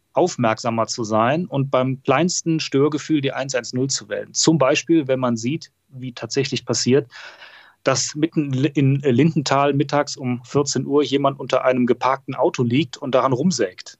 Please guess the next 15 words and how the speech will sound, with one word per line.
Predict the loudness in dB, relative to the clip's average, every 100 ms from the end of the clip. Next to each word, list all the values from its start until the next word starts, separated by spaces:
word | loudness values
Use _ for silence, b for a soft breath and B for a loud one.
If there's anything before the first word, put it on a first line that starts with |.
| _
weil | -6 -2
er |
den | -2
Katalysator | 0 0 2 4 2 2 0
haben | 0 0
will. | -2 -4 B B B B B B
Oder | 4 4 4
wenn | 0
zwei | 2 2
Typen | 2 0 0
auffällig | 0 0 2 0 0 -2
um | -8 -6
ein | -4
Fahrzeug | 0 0 0 -2
rumschleichen. | -2 -2 0 0 0 -6